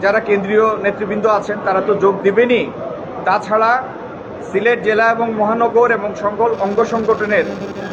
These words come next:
সকল স্তরের নেতাকর্মীরা এই আলোচনা সভা এবং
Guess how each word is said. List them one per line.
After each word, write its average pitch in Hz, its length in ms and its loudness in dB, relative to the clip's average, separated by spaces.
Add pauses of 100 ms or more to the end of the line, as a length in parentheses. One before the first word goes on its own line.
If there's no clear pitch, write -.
(120)
সকল 202 260 2
স্তরের 226 320 2
নেতাকর্মীরা 208 760 0 (420)
এই 185 100 -2
আলোচনা 202 380 0
সভা 214 280 0
এবং 196 140 0